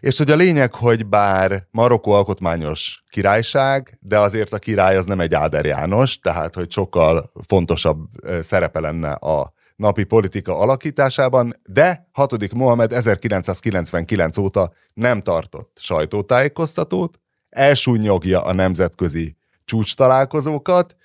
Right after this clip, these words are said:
és hogy valójában nem is akar királykodni, csak a zsetont szereti felmarkolni, hogy bezzeg az apja,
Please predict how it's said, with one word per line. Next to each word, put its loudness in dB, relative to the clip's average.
és -8
hogy -2
valójában 6
nem 2
is -2
akar 0
királykodni, 0
csak -6
a 2
zsetont -2
szereti -4
felmarkolni, 0
hogy -12
bezzeg 2
az -6
apja, -4